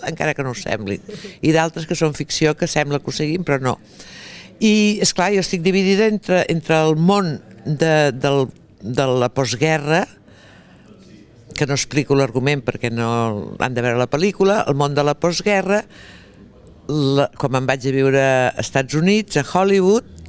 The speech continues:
i tota la meva vida allà, que és cinquanta anys que visc allà, no?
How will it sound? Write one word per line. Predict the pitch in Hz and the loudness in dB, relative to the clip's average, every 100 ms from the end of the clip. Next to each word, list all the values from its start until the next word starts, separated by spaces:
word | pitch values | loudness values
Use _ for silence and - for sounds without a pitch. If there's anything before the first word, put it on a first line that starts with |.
| - - - - - | -20 -20 -20 -20 -4
i | 180 | 0
tota | 160 160 156 | 0 2 2
la | 156 | 2
meva | 151 147 143 | 4 4 2
vida | 151 165 | 2 2
allà, | 165 147 160 | 2 0 0
que | 160 | -2
és | 139 - - - - - | -2 -4 -12 -20 -8 -4
cinquanta | 131 135 147 147 139 | -2 0 0 0 -2
anys | 135 139 | -2 -2
que | 170 | -2
visc | 139 127 - | 0 -2 -2
allà, | 123 117 110 | -2 0 -2
no? | 113 123 | -6 -8